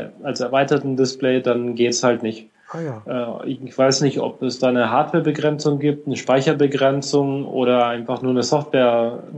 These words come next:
Speaker 1: die
Speaker 2: Mhm.
Speaker 1: das macht, aber musst du mal gucken.
Speaker 2: Ah, ja.
Speaker 1: Äh, kannst du damit auf jeden Fall benutzen.
Speaker 2: Ah, ja gut.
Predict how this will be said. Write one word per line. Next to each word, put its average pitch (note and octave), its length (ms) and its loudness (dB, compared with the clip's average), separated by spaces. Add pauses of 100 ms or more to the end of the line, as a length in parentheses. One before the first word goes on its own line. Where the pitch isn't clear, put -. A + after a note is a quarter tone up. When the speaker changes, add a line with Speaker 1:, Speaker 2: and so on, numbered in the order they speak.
(100)
Speaker 1:
die B2 60 -4
Speaker 2:
Mhm. B2 40 -6
Speaker 1:
das A#2 160 -4
macht, B2+ 260 -6
aber A#2+ 300 -4 (380)
musst F#3 180 2
du F#3 60 4
mal C#3+ 100 6
gucken. C3+ 400 -2 (140)
Speaker 2:
Ah, - 100 -4
ja. B2+ 400 0
Speaker 1:
Äh, C3 80 -8
kannst B2+ 280 -2
du - 40 -8
damit B2 240 2
auf B2 140 -2
jeden B2+ 180 0
Fall C3 160 2
benutzen. B2 580 -2
Speaker 2:
Ah, D3 220 -12 (260)
ja C#3+ 100 -10
gut. C3 240 -10